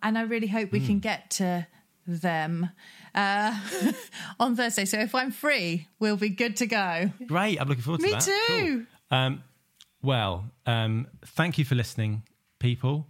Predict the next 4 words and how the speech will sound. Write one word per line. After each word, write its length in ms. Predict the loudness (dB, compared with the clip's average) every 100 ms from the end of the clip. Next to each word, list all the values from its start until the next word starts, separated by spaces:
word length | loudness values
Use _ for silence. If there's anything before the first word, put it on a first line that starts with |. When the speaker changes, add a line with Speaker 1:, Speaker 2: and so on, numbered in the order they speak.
| -8
Speaker 1:
Thanks. 380 | -4 -2 -4 -2
Speaker 2:
And 340 | 0 2 -2 -2
as 200 | -2 0
always, 1000 | 2 2 2 0 0 -2 -6 -10 -12 -14